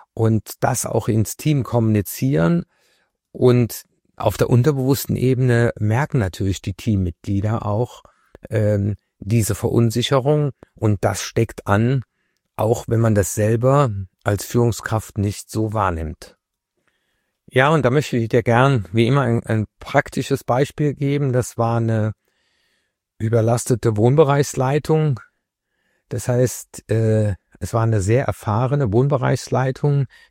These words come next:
die zu mir ins Coaching kam und sie erklärte mir, dass sie völlig erschöpft sei. Ähm, sie erklärt weiter, sie arbeitet regelmäßig Überstunden, kontrolliert jeden Bericht zweimal, übernimmt Aufgaben, die eigentlich delegiert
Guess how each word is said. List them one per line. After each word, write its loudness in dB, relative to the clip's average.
die 0
zu -2
mir 6
ins 0
Coaching 0
kam 0
und 2
sie 2
erklärte 2
mir, 2
dass -8
sie -2
völlig -4
erschöpft -6
sei. 0
Ähm, 4
sie -4
erklärt 0
weiter, 2
sie -2
arbeitet -2
regelmäßig 2
Überstunden, 0
kontrolliert 0
jeden -2
Bericht -2
zweimal, 0
übernimmt 0
Aufgaben, -2
die -2
eigentlich -6
delegiert 0